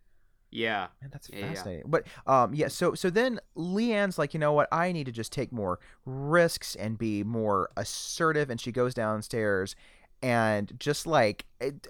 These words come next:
Speaker 2: pounces on Luke. And they have this
Speaker 1: <laughs>
Speaker 2: amazing, smoldering hot,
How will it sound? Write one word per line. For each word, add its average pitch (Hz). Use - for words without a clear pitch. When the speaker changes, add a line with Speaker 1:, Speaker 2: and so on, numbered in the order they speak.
Speaker 2:
pounces 156
on 113
Luke. 151
And 135
they 175
have 151
this 131
Speaker 1:
<laughs> -
Speaker 2:
amazing, 143
smoldering 180
hot, 104